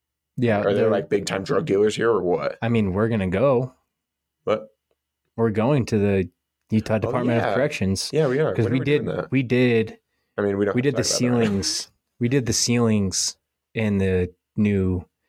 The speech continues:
Speaker 1: Utah Corrections facility here
Speaker 2: Mm-hmm.
Speaker 1: out in, I don't even know. It's in the middle of nowhere
Speaker 2: Yeah.
Speaker 1: up north a little bit.
Speaker 2: Mm-hmm.
Speaker 1: But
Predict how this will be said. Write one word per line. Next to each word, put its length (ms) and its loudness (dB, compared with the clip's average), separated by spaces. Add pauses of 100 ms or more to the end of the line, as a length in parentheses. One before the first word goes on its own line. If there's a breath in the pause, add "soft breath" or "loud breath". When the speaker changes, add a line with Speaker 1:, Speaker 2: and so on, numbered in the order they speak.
(300)
Speaker 1:
Utah 220 -2
Corrections 420 -4
facility 460 -2
here 320 -2 (180)
Speaker 2:
Mm-hmm. 320 -8
Speaker 1:
out 260 -4
in, 480 -2 (120)
I 80 -8
don't 120 0
even 120 -4
know. 100 -4
It's 200 -4
in 80 2
the 60 0
middle 200 -2
of 60 -6
nowhere 400 -4 (320)
Speaker 2:
Yeah. 140 -4
Speaker 1:
up 220 -4
north 360 -2
a 20 -2
little 80 0
bit. 240 -2 (180)
Speaker 2:
Mm-hmm. 340 -4 (1080 loud breath)
Speaker 1:
But 360 -2